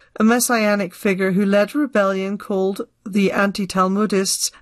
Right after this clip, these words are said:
and was variously considered a holy man, sensualist, and charlatan.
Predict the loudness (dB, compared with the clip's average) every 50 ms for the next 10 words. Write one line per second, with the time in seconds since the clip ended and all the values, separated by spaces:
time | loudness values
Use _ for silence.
0 | _ -2 0 0 0 0 -2 -4 -2 -2 -2 -2 -2 0 2 2 4 4 2 2
1 | 0 -2 -2 -2 0 0 2 2 0 0 -2 -2 0 0 0 2 2 2 2 0
2 | 0 -2 -4 -4 0 2 2 4 4 4 2 2 2 0 0 0 0 0 0 2
3 | 2 0 0 -4 -6 -6 -6 -4 -4 -6 -8 -6 -4 -2 -2 0 0 0 2 2
4 | 2 2 2 0 -4 -2 -2 -2 0 -2 -4